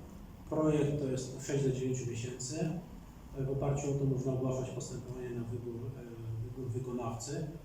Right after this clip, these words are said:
To, to wtedy mamy początek dwa tysiące dwadzieścia jeden, półtora roku budowy. Czyli dwa tysiące dwudziesty trzeci.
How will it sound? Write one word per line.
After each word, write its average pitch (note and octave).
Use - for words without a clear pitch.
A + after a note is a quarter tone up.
To, C3+
to C3
wtedy C3
mamy A#2+
początek C3+
dwa A2
tysiące -
dwadzieścia A2+
jeden, A#2+
półtora D3
roku C3
budowy. A2
Czyli C3+
dwa C#3
tysiące B2+
dwudziesty A#2
trzeci. -